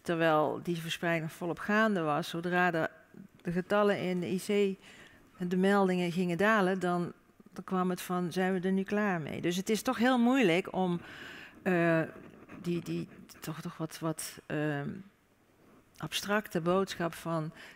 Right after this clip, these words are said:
"Denk erom, het is een risico." Ja, om dat tastbaar te maken. Op dit moment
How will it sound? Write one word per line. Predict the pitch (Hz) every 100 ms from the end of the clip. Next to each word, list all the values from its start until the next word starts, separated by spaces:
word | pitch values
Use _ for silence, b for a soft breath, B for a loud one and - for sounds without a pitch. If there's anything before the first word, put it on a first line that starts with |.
| B -
"Denk | 180 196
erom, | 175 156 156 151
het | 156
is | 156 151
een | 143 156
risico." | 190 220 202 - 135 139 185 233 B B B B B B B
Ja, | 175 -
om | - 165
dat | 165 170 - - - - - -
tastbaar | 233 233 170 143
te | 143
maken. | 135 123 - -
Op | 156
dit | 175 226
moment | 196 170 170 147 135